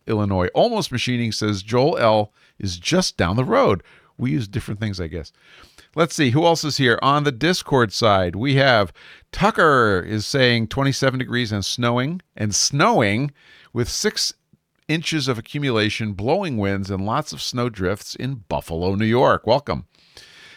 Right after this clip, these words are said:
Evils is with us <laughs> with a fake mitar report.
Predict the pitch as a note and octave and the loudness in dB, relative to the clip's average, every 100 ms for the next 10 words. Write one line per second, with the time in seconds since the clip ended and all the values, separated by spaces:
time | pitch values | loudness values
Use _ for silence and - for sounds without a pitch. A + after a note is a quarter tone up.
0 | _ - D#3+ F#3 D#3+ B2 A#2 G2+ B2 C#3+ | _ -2 0 4 4 4 2 2 4 4
1 | B2+ C3 - _ _ _ _ - - - | 4 2 -2 _ _ _ _ -4 -4 -4
2 | - - - - - - - D3 C3+ - | -6 -4 -10 -10 -12 -16 -2 2 4 2
3 | - F3 F3 - - E3+ E3+ C#3 A#2 G#2 | 0 2 2 2 -2 -2 4 4 6 4
4 | - A2+ G#2 G#2 | 2 2 2 0